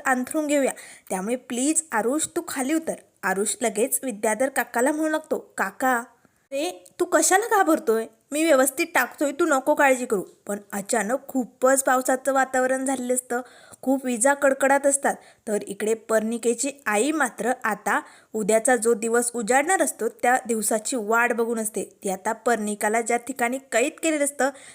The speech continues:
त्या ठिकाणी पोहोचलेली असते आणि मग असते, "पर्णिके,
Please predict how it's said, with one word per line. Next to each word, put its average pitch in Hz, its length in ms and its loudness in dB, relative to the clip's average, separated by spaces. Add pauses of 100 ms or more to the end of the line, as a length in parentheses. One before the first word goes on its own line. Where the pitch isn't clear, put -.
(180)
त्या 233 80 2
ठिकाणी 247 480 0
पोहोचलेली 262 640 2
असते 233 400 -4
आणि 208 160 -6
मग 208 140 -2
असते, 208 200 -4
"पर्णिके, 226 720 2